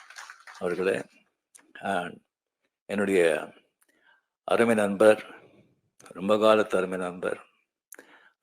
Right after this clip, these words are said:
ராம், இந்து ராம் அவர்களே, இந்து பத்தி உங்களுக்கு வந்து சொல்ல வேண்டிய அவசியம் இல்லை. ஒரு பாரம்பரியமிக்க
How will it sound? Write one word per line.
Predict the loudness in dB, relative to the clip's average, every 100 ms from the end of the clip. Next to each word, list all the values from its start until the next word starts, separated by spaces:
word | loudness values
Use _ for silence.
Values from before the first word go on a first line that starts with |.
| -20 -4
ராம், | 0 0 -4 -14 -18
இந்து | -10 -2 0
ராம் | 0 0
அவர்களே, | -4 -6 -6 -4 -6 -8 _ _ _ _ _ _ _ _ _ -12
இந்து | -2 -2
பத்தி | -2 -4
உங்களுக்கு | -4 -4 -8
வந்து | -10 -8
சொல்ல | -6
வேண்டிய | -6 -6 -6
அவசியம் | -6 -8 -12
இல்லை. | -14 -16 -18 -20 _
ஒரு | -8 -8 -4
பாரம்பரியமிக்க | -4 -6 -8 -8 -8 -10 -6